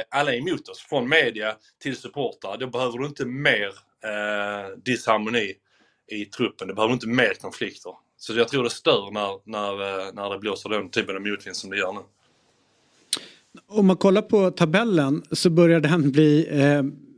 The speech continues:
Speaker 2: d-, den börjar bli segmenterad på ett sätt som är, eh, relativt stökigt, ska man säga.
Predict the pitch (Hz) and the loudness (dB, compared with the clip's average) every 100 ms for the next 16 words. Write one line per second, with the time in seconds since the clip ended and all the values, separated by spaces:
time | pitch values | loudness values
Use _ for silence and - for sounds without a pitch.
0 | _ - 147 151 165 160 165 175 190 196 | _ -20 -20 -20 -20 -20 -8 -6 0 2
1 | 196 196 156 170 190 190 190 156 160 151 | 4 2 0 -2 0 2 0 2 2 2
2 | 214 175 139 - 147 - 143 135 - 143 | 2 2 2 2 0 2 0 0 0 2
3 | 139 135 139 - - 147 156 170 156 147 | 4 0 -2 -4 -6 -4 2 4 4 4
4 | 147 - - 151 139 180 - 156 147 135 | 2 2 2 4 2 -4 0 2 4 2
5 | 131 | 0